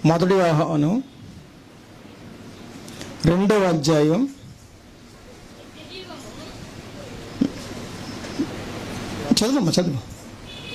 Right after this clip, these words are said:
అమ్మా. మొదటి యోహాను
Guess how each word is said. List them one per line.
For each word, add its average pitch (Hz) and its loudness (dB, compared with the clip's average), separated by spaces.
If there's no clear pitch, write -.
అమ్మా. 165 0
మొదటి 180 4
యోహాను 190 6